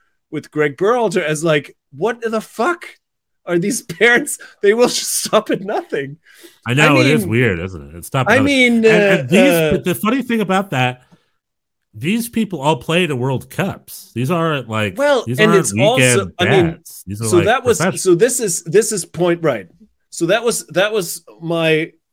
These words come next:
Speaker 1: it's not insider information, but that was my
Speaker 2: Right.
Speaker 1: take. Take number one was,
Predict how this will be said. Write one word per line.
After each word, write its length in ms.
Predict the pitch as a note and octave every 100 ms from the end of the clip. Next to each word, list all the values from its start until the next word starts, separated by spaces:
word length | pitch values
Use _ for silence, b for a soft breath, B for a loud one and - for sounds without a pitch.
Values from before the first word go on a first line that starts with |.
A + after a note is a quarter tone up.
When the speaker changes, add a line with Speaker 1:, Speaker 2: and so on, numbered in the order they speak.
| - - _ E3+ _ _ _ _ _ _ -
Speaker 1:
it's 160 | E3+
not 220 | A#3 G#3+
insider 460 | E3 E3+ E3 D3+ D3
information, 520 | C#3 C#3+ C3+ C3+ C3
but 120 | C3+
that 160 | E3 G#3+
was 160 | G#3+ E3+
my 220 | D#3+ D3
Speaker 2:
Right. 100 | B _ -
Speaker 1:
take. 380 | G3 F3+ -
Take 240 | - G#3 G#3
number 240 | F#3 E3
one 420 | D3+ D3 C#3+ C#3 C3
was, 300 | C3 -